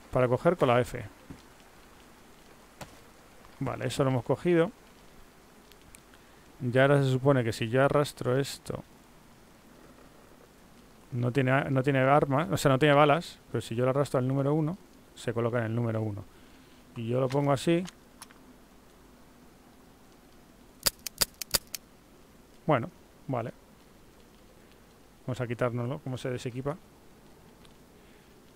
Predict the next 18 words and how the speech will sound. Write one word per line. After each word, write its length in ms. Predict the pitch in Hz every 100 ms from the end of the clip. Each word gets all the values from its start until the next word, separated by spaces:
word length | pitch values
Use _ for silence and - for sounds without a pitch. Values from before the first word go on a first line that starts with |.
| -
F 260 | 143 - 131
uno. 260 | 131 143 175 - - - - - - - - -
Ah, 120 | 139
esto 160 | 117 123
es 40 |
para 140 | - 113
saludar. 300 | 120 123 156 - - - - - - - - - - -
Vale, 220 | 123 107 -
si 140 | 135
le 40 |
vuelves 280 | 127 151 135
a 40 | 147
dar 120 | 139
al 120 | 135
número, 440 | 139 135 135 139
al 60 | 143
mismo 220 | 135 135 131
botón, 440 | 135 180 196 202